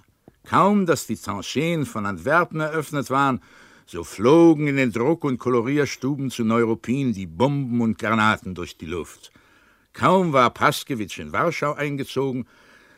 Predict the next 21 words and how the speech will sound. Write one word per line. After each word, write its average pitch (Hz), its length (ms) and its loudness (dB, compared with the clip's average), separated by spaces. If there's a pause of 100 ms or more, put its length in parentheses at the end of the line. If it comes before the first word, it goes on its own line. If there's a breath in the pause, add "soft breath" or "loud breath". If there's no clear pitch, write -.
(120)
so 73 140 -18
breitete 120 480 -2
sich 104 220 -12
das 92 140 -10
Schlachtfeld 123 680 -4
von 104 180 -10
Ostrolenka 113 800 -6
mit 95 240 -8
grünen 135 520 -4
Uniformen 117 680 -4
und 98 180 -8
polnischen 123 560 -4
Pelzmützen 117 760 -4 (440 soft breath)
vor 101 220 -10
dem 95 160 -6
erstaunten 107 640 -4
Blick 101 280 -8
der 104 120 -4
Menge 101 360 -4
aus. 98 380 -8 (300 soft breath)
Und - 180 -18